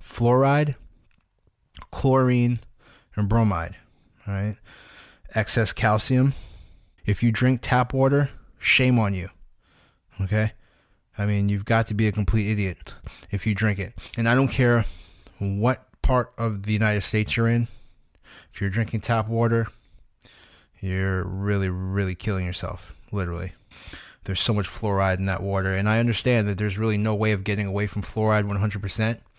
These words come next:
You know, they water our organic foods that we eat. They water with it. Um, we take a shower in it, you know what I mean?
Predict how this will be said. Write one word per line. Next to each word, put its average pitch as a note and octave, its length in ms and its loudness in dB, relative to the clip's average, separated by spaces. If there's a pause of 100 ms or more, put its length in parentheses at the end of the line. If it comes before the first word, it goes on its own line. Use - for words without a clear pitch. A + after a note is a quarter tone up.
(380)
You A2 80 0
know, G2+ 80 0
they G2 140 0
water G#2 340 2
our F#2+ 520 0 (280)
organic G#2 400 -2
foods G#2 320 -4
that G2+ 160 0
we G#2 100 -2
eat. G#2 360 -8
They F#2+ 100 -10
water G2+ 460 -2 (380)
with G2 220 -6
it. G#2+ 200 -4 (580)
Um, F2+ 240 -6
we F#2+ 80 -2
take G2 240 -4
a G2 40 -8
shower G2+ 460 2
in G2+ 140 0
it, G2+ 160 -4
you G#2 120 -8
know G#2 40 -2
what G#2 60 -2
I G2+ 40 -2
mean? A2 220 0